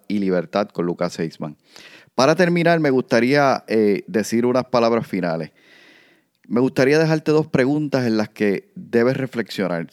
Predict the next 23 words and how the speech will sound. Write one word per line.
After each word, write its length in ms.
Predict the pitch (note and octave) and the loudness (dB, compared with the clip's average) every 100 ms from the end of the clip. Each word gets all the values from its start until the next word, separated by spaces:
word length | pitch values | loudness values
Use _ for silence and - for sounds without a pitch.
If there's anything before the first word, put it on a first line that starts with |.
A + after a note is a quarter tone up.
| _ | _
Recuerda 380 | A2+ A2 C#3 D#3 | -4 0 2 2
la 80 | D3+ | 0
historia 340 | - C#3 C#3 | -2 -2 0
de 100 | C3+ | 0
Miguel, 300 | B2+ B2+ A#2+ | 0 -2 0
la 80 | G2 | -2
que 80 | F#2+ | -4
estuvimos 420 | - G2 G2 B2 | -4 -2 -2 0
hablando 500 | A#2 A2+ A#2+ B2 G#2+ | 0 0 0 0 -2
en 120 | G2 | -2
el 80 | G2 | -2
episodio. 640 | F#2 G#2+ - A#2 F2+ D#2+ _ _ _ _ _ _ _ _ _ _ - | -4 -4 0 0 0 -4 _ _ _ _ _ _ _ _ _ _ -4
Miguel 400 | A2+ B2 D#3+ E3 | 0 2 2 2
tomaba 320 | D#3 D3+ D#3+ | 0 2 0
el 100 | C#3+ | 0
tiempo 380 | D3+ D#3 D#3 C3+ | -2 -2 0 0
para 180 | A#2+ | 0
tomarse 480 | A2 G#2+ A2 A#2+ - | 0 0 0 -2 -2
un 140 | A#2+ A2+ | -2 -2
café 300 | A2+ G#2 A2+ | -4 -2 -4
con 140 | A2+ | -4
sus 180 | G2+ G2+ | -4 -6
colegas. 480 | F#2+ F2+ F2+ E2+ | -4 -2 -2 -4